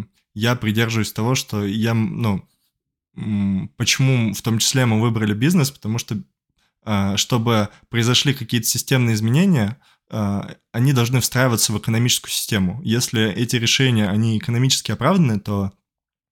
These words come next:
И бизнес это будет внедрять, и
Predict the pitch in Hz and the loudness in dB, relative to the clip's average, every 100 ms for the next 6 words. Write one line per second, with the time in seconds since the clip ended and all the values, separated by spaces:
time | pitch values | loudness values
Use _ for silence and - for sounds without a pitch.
0 | _ _ 113 101 101 101 101 - - - | _ _ -2 2 4 2 0 -8 -20 -4
1 | 117 165 175 139 139 120 120 120 120 113 | 2 4 4 2 2 2 2 0 2 2
2 | 107 107 107 107 110 104 98 | 4 4 2 -2 -2 0 0